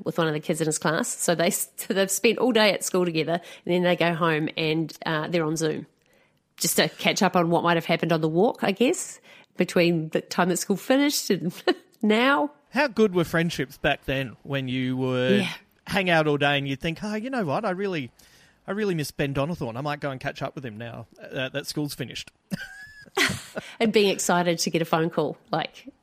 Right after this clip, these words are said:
Speaker 1: or, or knowing what their phone number was.
Speaker 2: Oh, yeah. Now if a friend calls too often, I'm either A, thinking, "This is a bit needy," like, "Calm down," like,
Speaker 1: Yeah.
Speaker 2: you know, we're,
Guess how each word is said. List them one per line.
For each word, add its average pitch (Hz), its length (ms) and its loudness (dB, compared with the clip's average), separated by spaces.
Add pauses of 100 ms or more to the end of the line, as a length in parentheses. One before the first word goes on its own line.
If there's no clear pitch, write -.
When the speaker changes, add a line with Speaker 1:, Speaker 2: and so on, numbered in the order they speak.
(120)
Speaker 1:
or, 160 320 -2
or 185 160 2
knowing 170 360 2
what 165 140 -2
their 156 80 -4
phone 160 220 0
number 160 200 0
was. - 360 -6 (440)
Speaker 2:
Oh, 175 340 -6
yeah. 139 440 -2
Now 185 340 0
if 120 220 -4
a - 40 -6
friend 131 260 -8
calls 120 360 -6
too 127 180 -4
often, 113 420 -6
I'm 110 360 -10
either 104 580 -10 (180)
A, 123 460 -2
thinking, 117 400 -10
"This 165 200 -12
is 110 260 -12
a 113 60 -14
bit 110 200 -10
needy," 131 420 -10
like, 147 280 -10 (500)
"Calm 151 200 -8
down," 185 360 -8
like, 165 320 -6
Speaker 1:
Yeah. 247 120 -2
Speaker 2:
you 381 80 0
know, 175 220 0
we're, 156 160 -4